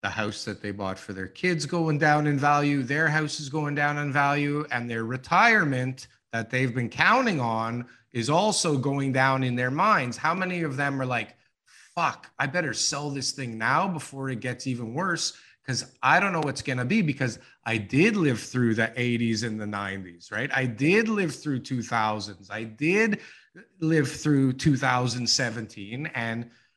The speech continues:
like, I'm younger than the boomers, even though maybe I act like a boomer. And I was even like, "This is two thousand and six. This is two thousand and seven. I, everyb-,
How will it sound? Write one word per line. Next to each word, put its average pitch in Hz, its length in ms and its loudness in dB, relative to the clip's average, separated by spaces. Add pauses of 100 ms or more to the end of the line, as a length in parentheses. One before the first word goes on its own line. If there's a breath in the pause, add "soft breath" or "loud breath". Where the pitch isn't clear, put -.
(120)
like, 190 240 -4
I'm 233 280 2
younger 180 440 4
than 139 220 0
the 117 80 -4
boomers, 123 680 2
even 160 200 -2
though 151 100 -4
maybe 151 280 0
I 113 100 0
act 151 320 4
like 127 160 -4
a 107 60 -4
boomer. 113 480 0
And 131 300 -2
I 202 260 6
was 156 240 2
even 117 280 -2
like, 104 280 -4 (960)
"This 107 200 -16
is 101 160 -20
two - 240 -20 (160)
thousand 104 540 -6
and 127 200 -6
six. 180 680 -2
This 101 260 -16
is 107 140 -18
two 120 140 -14
thousand 131 460 -4
and 143 120 -4
seven. 175 480 2
I, 135 120 0
everyb-, 135 500 -2